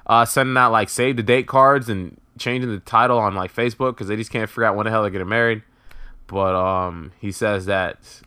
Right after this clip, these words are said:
yo, he's, he's not even wrestling that long, man. He's got, like, he's gonna be doing some indie shows. He's got some projects outside of the business. He's got his Combat America. He's got a, um, a soap opera in Mexico that's, like, premiering in two months.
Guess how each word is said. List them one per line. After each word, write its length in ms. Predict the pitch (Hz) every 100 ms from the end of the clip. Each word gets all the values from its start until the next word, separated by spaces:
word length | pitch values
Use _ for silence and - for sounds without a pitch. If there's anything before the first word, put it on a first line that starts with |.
| _
yo, 240 | 120 175 147
he's, 160 | 180
he's 140 | 170 190
not 140 | 233
even 140 | 214 170
wrestling 320 | 185 - 147
that 120 | 123
long, 280 | 123 175 104
man. 200 | 98 104
He's 120 | 117
got, 180 | 110 110
like, 240 | 104 98 - _ - - - _
he's 160 | 117 98
gonna 160 | 123
be 60 | 110
doing 200 | 131 131
some 160 | -
indie 280 | 98 147 175
shows. 540 | - 185 196 240 247 131
He's 100 | 113
got 160 | 113
some 140 | - 101
projects 380 | 135 127 123
outside 280 | 101 - 127
of 60 | 127
the 80 | 98
business. 600 | 113 156 214 254 - - _ _ _ _
He's 220 | _ 104
got 160 | - 110
his 100 | 104
Combat 320 | 127 120 117
America. 680 | 92 107 151 190 226 254 302 _ _ _ _
He's 180 | 120 139
got 180 | 123
a, 140 | 110 -
um, 560 | 110 107 101 95 87 - -
a 100 | -
soap 320 | - 165 190
opera 340 | 190 202 170
in 300 | 101 98 101
Mexico 520 | 117 180 - - 240 233
that's, 200 | 143 135
like, 200 | 107 -
premiering 480 | 113 107 170 226
in 80 | 247
two 200 | - 269
months. 580 | 269 302 359 - -